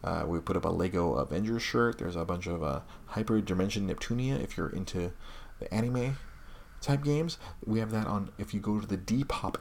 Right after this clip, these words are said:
app, search for Dre's Geek Philosophy there. And lastly, if you wanna just directly support the show, patreon dot com forward slash Dre's Geek Philosophy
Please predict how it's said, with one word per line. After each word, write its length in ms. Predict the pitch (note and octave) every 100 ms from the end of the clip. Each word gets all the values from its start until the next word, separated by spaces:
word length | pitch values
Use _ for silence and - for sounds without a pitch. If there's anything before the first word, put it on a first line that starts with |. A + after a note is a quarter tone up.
| -
app, 360 | - - - - - - - -
search 320 | - - D3 -
for 180 | - F#2
Dre's 320 | E2 E2+ D#2+
Geek 160 | D2
Philosophy 380 | - C#2+ - - -
there. 240 | C3 A3+ - - - - - -
And 220 | E3 D#3
lastly, 340 | F#2+ F#2+ F2 F#2
if 80 | A#2+
you 80 |
wanna 140 | A#2 F#2+
just 160 | F#2
directly 720 | F#2+ F2 E2 A2 - F2 C2+ - - - -
support 560 | - F#2 - G#2+ A2+ -
the 60 | A#2
show, 360 | - G#1 - - - - - -
patreon 500 | - F#3+ - D#2+ A#1+
dot 200 | - -
com 340 | - - - -
forward 220 | - A#2+
slash 380 | - - - -
Dre's 260 | - D#2 -
Geek 220 | - -
Philosophy 480 | D2+ E2+ - G2